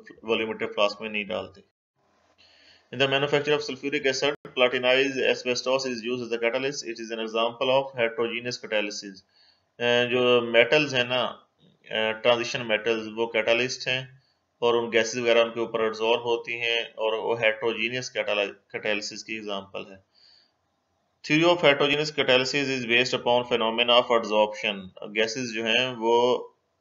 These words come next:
अ, कैटलिस्ट, सॉलिड कैटलिस्ट जो होगा उसके ऊपर एब्जॉर्ब हो जाएंगी। The first attempt to classify elements was made by Dobereiner ने एटीन सेवनटीन के करीब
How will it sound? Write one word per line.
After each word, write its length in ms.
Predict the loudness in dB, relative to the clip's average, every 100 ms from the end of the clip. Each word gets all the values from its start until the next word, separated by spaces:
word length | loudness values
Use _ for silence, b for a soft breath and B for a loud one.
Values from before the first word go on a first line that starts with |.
| _
अ, 380 | -4 0 2 2 -2 -14 _
कैटलिस्ट, 440 | 2 2 0 -4
सॉलिड 380 | -10 -2 2 2
कैटलिस्ट 400 | 2 0 -2 -6
जो 140 | -4
होगा 140 | 0 2
उसके 240 | 2 0
ऊपर 300 | -6 -2 0
एब्जॉर्ब 380 | 0 0 2 2
हो 160 | 0 -6
जाएंगी। 400 | -8 -10 -16 _ b b b _
The 100 | 2
first 220 | 4 6 4
attempt 540 | -2 -6 0 0 0
to 60 | -2
classify 580 | 4 4 4 0 4 6 6 6 4
elements 340 | 4 0 -4 0
was 160 | 2 4
made 280 | 2 0 2
by 100 | 0 2
Dobereiner 600 | 2 2 4 2 2 0
ने 120 | 2
एटीन 220 | 0 -2 -6
सेवनटीन 440 | 0 0 0 -6
के 80 | -8
करीब 260 | -6 -8